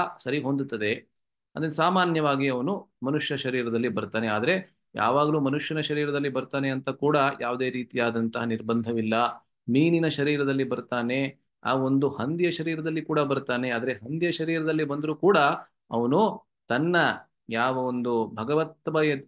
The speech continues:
ಭಗವತ್ವ ಅಂತ ಒಂದಿದೆ, ಅದನ್ನ ಯಾವತ್ತೂ ಕಳ್ಕೊಳ್ಳೋದಿಲ್ಲ. ಅವನ ಸಚ್ಚಿದಾನಂದ ಶರೀರ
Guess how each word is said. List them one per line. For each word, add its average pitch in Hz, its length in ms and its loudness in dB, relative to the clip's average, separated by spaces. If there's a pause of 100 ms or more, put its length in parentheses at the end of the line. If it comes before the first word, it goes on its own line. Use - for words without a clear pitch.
ಭಗವತ್ವ 170 540 -2
ಅಂತ 156 240 2
ಒಂದಿದೆ, 135 320 0
ಅದನ್ನ 120 360 -4
ಯಾವತ್ತೂ 131 440 -2
ಕಳ್ಕೊಳ್ಳೋದಿಲ್ಲ. 113 600 -2 (560)
ಅವನ 131 240 2
ಸಚ್ಚಿದಾನಂದ 160 720 0
ಶರೀರ 151 440 0